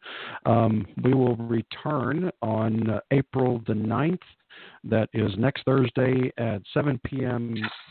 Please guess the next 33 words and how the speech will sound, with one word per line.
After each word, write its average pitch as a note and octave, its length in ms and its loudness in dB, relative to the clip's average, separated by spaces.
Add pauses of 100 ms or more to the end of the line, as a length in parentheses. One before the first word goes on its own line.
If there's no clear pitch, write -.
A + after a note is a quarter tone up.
(220)
Eastern C3+ 380 0
Time. B2+ 420 0 (420)
And A2+ 280 2
I G#2+ 100 2
just G#2 240 -6
wanna G#2 240 -2 (300)
thank A#2+ 180 -2
everybody A#2 320 -2
for G#2+ 140 -10
tuning B2 340 -4
in. F#3+ 180 -4
Really A#2+ 200 -4
appreciate C3 420 -2
it. - 160 -4 (380)
And, A2 420 2
um, G#2 460 0 (300)
y'all G2+ 180 0
have G#2 180 0
a, G2 160 0 (540)
a A#2 100 4
good A#2+ 160 2
week, A#2 300 -2
and A2 280 0
hope A2 200 -2
you'll A#2 80 0
return A#2 460 0
with A#2+ 140 -2
us, A2+ 120 -2 (140)
uh, G#2+ 320 -2 (200)
next A#2+ 240 -4
week. C3+ 300 -4 (180)
And G#2 580 -2 (440)
thank A2 160 0